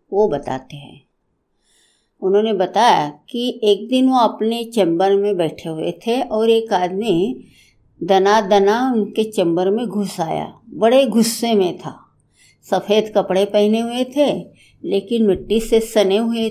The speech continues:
थे। चेहरा धूप से काला हुआ था। परेशान था, लेकिन बहुत गुस्से में था।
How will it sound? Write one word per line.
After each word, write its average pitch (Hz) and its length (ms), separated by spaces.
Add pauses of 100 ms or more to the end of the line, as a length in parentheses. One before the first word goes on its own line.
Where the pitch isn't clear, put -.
(140)
थे। 220 120 (240)
चेहरा 208 520
धूप 214 340
से 240 260
काला 185 440
हुआ 185 360
था। - 360 (440)
परेशान 262 640
था, - 340 (440)
लेकिन 214 640
बहुत 214 300
गुस्से 208 480
में 170 200
था। - 120